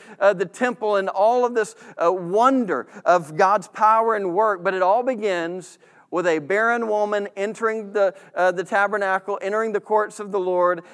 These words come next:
and she is so distraught by the taunting of other people, she's so distraught she stopped eating. Her name is Hannah, and she's crying out before the Lord, and the Lord hears her prayers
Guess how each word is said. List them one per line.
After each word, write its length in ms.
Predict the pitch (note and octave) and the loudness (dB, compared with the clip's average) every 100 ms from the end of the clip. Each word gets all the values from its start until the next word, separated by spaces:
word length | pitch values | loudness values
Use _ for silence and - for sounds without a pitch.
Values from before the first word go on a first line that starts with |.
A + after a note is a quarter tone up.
| - | -10
and 160 | E3+ E3+ | -8 -6
she 140 | - | -4
is 120 | G#3 - | -4 -4
so 460 | - - A#3+ C#4+ | -8 0 4 4
distraught 680 | B3+ A#3+ - A#3+ A3+ G3 E3+ | 2 -8 -8 -4 0 0 2
by 120 | F3 | 0
the 100 | E3+ | -2
taunting 680 | - - G#3+ A#3+ A#3+ A#3 A3+ | -8 -2 0 0 -2 -2 0
of 100 | G#3+ | 0
other 340 | A3+ A3+ A#3 | 4 4 4
people, 480 | A3+ B3 A3+ - E3 - | 0 -4 -8 -4 -6 -6
she's 240 | - G#3 - | -16 -14 -6
so 240 | A#3+ B3+ | 0 0
distraught 420 | A#3+ - A3+ G#3+ | -2 -6 0 0
she 160 | - G#3 | 0 -14
stopped 500 | - G#3+ G#3+ G#3+ - | -6 0 0 0 -6
eating. 420 | A3 A3+ F3 A2+ - _ _ _ _ _ | -6 -4 -4 -6 -16 _ _ _ _ _
Her 140 | - F3 | -4 -2
name 240 | F#3 G3+ | -2 -4
is 100 | F#3 | -6
Hannah, 460 | - G3 F3 C3 - _ _ _ _ _ _ | -6 -4 -4 -8 -16 _ _ _ _ _ _
and 140 | E3 E3 | -10 -8
she's 200 | F3+ - | -10 -12
crying 540 | - G#3+ G#3+ B3 A#3+ | -4 0 2 0 0
out 160 | A#3 G#3 | 0 -2
before 260 | G3 G#3 | -4 -4
the 80 | G3 | -4
Lord, 300 | E3 D3 D3 | -2 -2 -2
and 100 | D3 | -2
the 60 | D3 | 0
Lord 240 | E3+ D#3+ - | 2 0 -2
hears 260 | A3+ A3+ | -4 -2
her 140 | G#3 F3 | -6 -6
prayers 600 | - F3+ D3 C#3+ C#3+ | -6 -4 -2 -4 -6